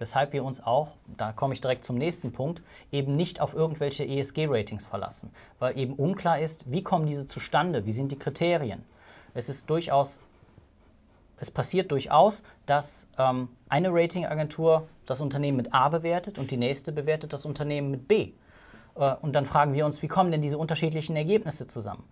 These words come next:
Dann gibt es Unternehmen wie zum Beispiel unsere Yellowcake, die wiederum in Anführungszeichen so klein ist, dass sie gar nicht ge-, bewertet wird. Was nicht bewertet wird, ist böse, hat automatisch ein schlechtes Rating. Und das sind Dinge, ähm, daran wollen wir uns nicht orientieren, daran können wir uns auch nicht orientieren.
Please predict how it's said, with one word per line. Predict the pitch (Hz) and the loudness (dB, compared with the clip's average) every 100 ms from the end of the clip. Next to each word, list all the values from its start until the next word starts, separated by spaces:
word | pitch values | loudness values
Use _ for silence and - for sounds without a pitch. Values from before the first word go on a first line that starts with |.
| - | -8
Dann | - 147 | -2 0
gibt | 170 | 0
es | 160 | -4
Unternehmen | 143 139 143 143 170 156 | -6 -2 0 0 0 -4
wie | 147 | -6
zum | - 135 | -4 -2
Beispiel | 131 - 131 | -2 -2 -6
unsere | 139 131 123 113 101 | -4 0 0 0 -2
Yellowcake, | 117 135 170 - 180 180 - - | -2 0 0 0 -2 -2 -12 -10
die | 131 | -6
wiederum | 143 143 131 123 | 0 2 2 -2
in | 120 | 0
Anführungszeichen | 139 156 - - 127 123 120 - | -2 -2 -6 -2 0 0 -4 -10
so | 127 151 | -4 -4
klein | 151 165 196 147 | 2 4 6 4
ist, | 156 - - - - | -2 -6 -14 -20 -6
dass | 143 | -4
sie | 165 | 2
gar | 139 202 | 6 6
nicht | 185 - | 4 0
ge-, | 117 | -4
bewertet | 123 113 117 113 104 | 0 2 2 2 -4
wird. | 104 92 - - _ | -6 -8 -14 -20 _
Was | - - | 0 0
nicht | 165 | -2
bewertet | - 127 151 170 202 | 0 4 6 4 0
wird, | 190 196 - - - - | 0 0 -4 -20 -20 -4
ist | 196 - | -4 4
böse, | 247 160 120 - | 6 6 2 0
hat | - | 2
automatisch | 156 190 175 175 165 170 | 4 4 4 2 2 -4
ein | |
schlechtes | - 170 165 151 | -2 -2 -2 0
Rating. | 143 117 101 - - - - - - - - - - | 2 2 -4 -12 -20 -20 -20 -20 -20 -20 -20 -18 0
Und | 151 131 - | 2 2 2
das | 151 | 2
sind | - 151 | 2 0
Dinge, | 156 156 147 | 2 2 2
ähm, | 131 131 117 | 0 0 0
daran | 123 135 123 - | 2 0 -2 -8
wollen | 117 123 170 | 2 4 4
wir | 180 | 2
uns | 170 180 | 0 -4
nicht | 170 | -4
orientieren, | 160 151 156 156 170 | -2 -2 -4 -2 -2
daran | 135 113 110 | 0 -2 -2
können | 127 170 | -2 0
wir | 185 | -2
uns | 170 | 0
auch | 160 - | -2 -2
nicht | - | -4
orientieren. | 147 139 135 - 127 | -4 -2 -4 -6 -6